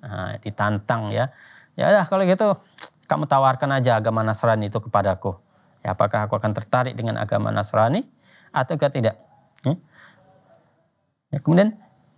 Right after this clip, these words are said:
"Jika saya menerima, saya akan masuk bersamamu. Baru setelah itu saya menawarkan Islam kepadamu."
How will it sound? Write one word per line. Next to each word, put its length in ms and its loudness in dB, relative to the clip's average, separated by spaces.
"Jika 320 6
saya 240 2
menerima, 560 4
saya 320 2
akan 320 0
masuk 320 0
bersamamu. 640 2
Baru 240 4
setelah 320 0
itu 160 0
saya 160 2
menawarkan 560 2
Islam 400 -2
kepadamu." 560 -4